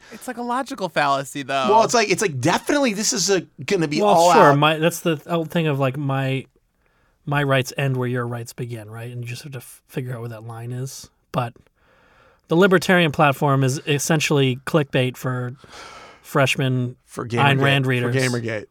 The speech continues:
Speaker 3: Right.
Speaker 2: <laughs> Clickbait for Gamergate. <laughs> Uh, and,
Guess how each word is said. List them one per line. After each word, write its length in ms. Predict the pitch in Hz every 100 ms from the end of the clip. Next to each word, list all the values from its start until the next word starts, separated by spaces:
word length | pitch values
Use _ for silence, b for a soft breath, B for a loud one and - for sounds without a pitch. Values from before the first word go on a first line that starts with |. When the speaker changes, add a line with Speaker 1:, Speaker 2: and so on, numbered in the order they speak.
| _ -
Speaker 3:
Right. 260 | 127 110
Speaker 2:
<laughs> 340 | - - - -
Clickbait 400 | 190 202 170 143
for 120 | 139
Gamergate. 1800 | 147 147 127 131 - 165 - 175 - - - - - - _ - 196 - -
<laughs> 40 | _ -
Uh, 320 | 165 160 151 151
and, 460 | 151 147 147 139